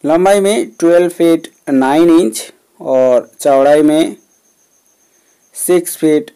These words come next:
नाइन इंच। काफ़ी अच्छा हॉल रूम है, काफ़ी बड़ा है। छोटा जगह में हमने आज टू बेडरूम साथ में लार्ज हॉल एडजस्ट किया हूँ। So,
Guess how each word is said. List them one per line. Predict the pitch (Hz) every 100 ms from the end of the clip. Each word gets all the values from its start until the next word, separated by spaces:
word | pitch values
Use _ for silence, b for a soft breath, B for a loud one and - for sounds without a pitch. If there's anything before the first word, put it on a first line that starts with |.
| -
नाइन | 143 135 135 151 139
इंच। | 151 160
काफ़ी | - 131 131 - 160
अच्छा | 135 - - 151
हॉल | 127 131 135 143
रूम | 135 143 131
है, | 135 -
काफ़ी | - 135 127 143
बड़ा | 123 127
है। | 135 135 143 - _ b b b b b b b _ _ _
छोटा | - 156 165 175
जगह | 160 151 147 147
में | 151 147
हमने | 135 131 135 143
आज | 127 135 135 - -
टू | 147 147
बेडरूम | 143 139 131 147 143
साथ | 139 127
में | 135 123
लार्ज | 120 131 127 131
हॉल | 123 131 139
एडजस्ट | 127 123 139 135
किया | - 139 131
हूँ। | 139 214 - _ _ _ _ _ _ _ _ _ _ _ _ _ _ _ _ _ _ _ _ _ _ _ _ _ _ _ _ _ _ _ _ _ _ _ _ _ _ _ _ _ _ _ _ _
So, | -